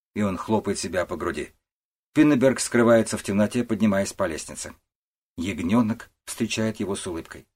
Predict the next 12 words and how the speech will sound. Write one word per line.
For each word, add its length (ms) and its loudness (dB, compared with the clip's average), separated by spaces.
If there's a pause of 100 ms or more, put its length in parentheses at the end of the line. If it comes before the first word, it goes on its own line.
(680)
Каждый 340 4
раз, 200 6
когда 300 0
он 160 6
возвращается 640 0
домой, 400 4
он 140 2
ждёт, 300 -2
что 180 -6
это 300 -4
уже 320 -2
случилось, 680 -8